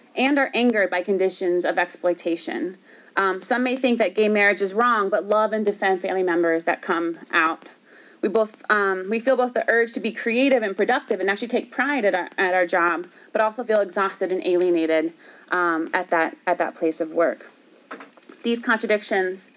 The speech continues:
are constantly, um, in battle with each other.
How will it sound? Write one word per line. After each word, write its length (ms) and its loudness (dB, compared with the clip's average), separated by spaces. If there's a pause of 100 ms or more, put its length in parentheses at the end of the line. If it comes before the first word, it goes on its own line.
(920)
are 120 2
constantly, 880 0 (240)
um, 320 0
in 160 2
battle 420 2
with 140 2
each 160 -2
other. 420 0